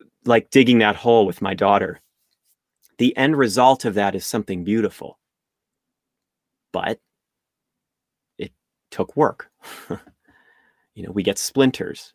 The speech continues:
we get blisters, our backs ache. But at the end, what's the reward? And I think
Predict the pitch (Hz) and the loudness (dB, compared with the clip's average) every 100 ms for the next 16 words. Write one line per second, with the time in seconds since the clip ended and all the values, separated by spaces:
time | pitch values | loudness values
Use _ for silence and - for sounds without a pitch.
0 | - 92 92 - 120 - - - - _ | -14 -6 -4 -2 -2 -2 -8 -12 -16 _
1 | _ _ _ _ _ _ 104 98 117 117 | _ _ _ _ _ _ -4 2 2 2
2 | - - 71 - - _ _ _ _ 120 | -4 -8 -10 -12 -20 _ _ _ _ 0
3 | 107 - 104 123 135 110 98 101 - 98 | 2 0 0 2 4 2 0 -2 -6 -6
4 | 92 92 92 80 - _ _ _ _ _ | -6 -4 -6 -6 -12 _ _ _ _ _
5 | _ _ _ _ - 101 101 - - 101 | _ _ _ _ 0 2 2 -2 0 2
6 | 104 - 120 110 | 2 4 4 4